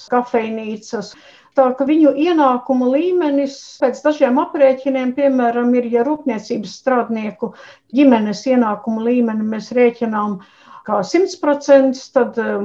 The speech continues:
nepmaņu vidējais ienākumu līmenis bija divsimt divdesmit pieci procenti,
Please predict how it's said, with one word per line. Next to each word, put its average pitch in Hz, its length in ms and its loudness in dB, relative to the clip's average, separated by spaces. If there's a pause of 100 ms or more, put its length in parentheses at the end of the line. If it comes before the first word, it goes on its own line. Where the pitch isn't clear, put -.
(160)
nepmaņu 247 640 2
vidējais 208 720 0 (400)
ienākumu 233 560 0
līmenis 294 560 0
bija 262 220 -4
divsimt 247 340 -2
divdesmit 233 480 0
pieci 196 380 -6
procenti, - 680 -14